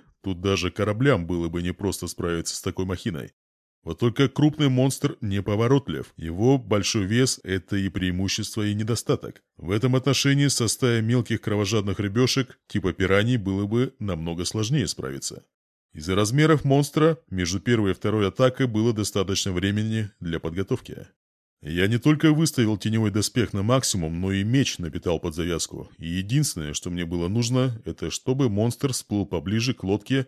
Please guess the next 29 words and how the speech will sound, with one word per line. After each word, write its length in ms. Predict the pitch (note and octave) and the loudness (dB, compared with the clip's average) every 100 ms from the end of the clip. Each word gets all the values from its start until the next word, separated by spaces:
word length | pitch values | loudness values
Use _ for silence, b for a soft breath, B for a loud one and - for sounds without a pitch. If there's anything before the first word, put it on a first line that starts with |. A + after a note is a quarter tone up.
| - | -6
и 140 | E2 | -12
при 240 | - E2 F2 | -6 0 0
этом 420 | F2 G#2 A2 G#2+ - | 0 0 -2 -4 -12
не 240 | C#2+ E2 | -6 -4
перевернул 520 | F2+ G2 G#2+ A#2+ C#3 | 0 2 2 2 2
лодку, 440 | E2 D2+ - - - | 0 -4 -8 -18 -16
чтобы 340 | - - D2+ | -14 -10 -8
подплыл 640 | D#2 E2+ - A2 A#2+ A2+ _ - | -6 -6 -2 0 0 0 _ -12
на 160 | C#2+ | -8
расстояние 500 | D2+ - E2 D#2+ E2+ | -8 -6 -4 -4 -2
удара. 400 | F#2 G#2 D2+ A1 _ _ _ _ - | -2 -2 -2 -6 _ _ _ _ -14
Ну 200 | D#2 E2+ | -6 -2
а 60 | |
что, 340 | F#2 - D#2 - | -2 -2 -4 -4
и 120 | - D2+ | -14 -6
помечтать 580 | E2+ G2+ - - E3+ | -2 -2 -2 0 0
нельзя, 280 | D3 A#2 G2 | 2 0 0
что 200 | - - | -4 -8
ли? 140 | - - _ _ - | -16 -18 _ _ -10
Единственное, 600 | E2+ G#2 E3+ - D#3+ D3 | -6 0 0 2 2 2
что 160 | - | 2
меня 160 | C3 B2+ | 2 2
тревожило, 580 | A2+ A#2+ D#3 C3+ G2 F2 | 2 4 4 4 4 4
это 220 | F2 G2 | 2 2
как 240 | C#3+ C#3+ | 2 2
перенесёт 440 | D3 C#3+ C#3+ - C3 | 2 0 0 0 -2
битву 360 | G2+ G#2 B2 | -4 -4 -2
Мария 340 | B2 G2+ F#2 G2 | 0 2 2 2
Рафовна. 500 | A#2+ - D2+ B1+ | 0 -2 -10 -12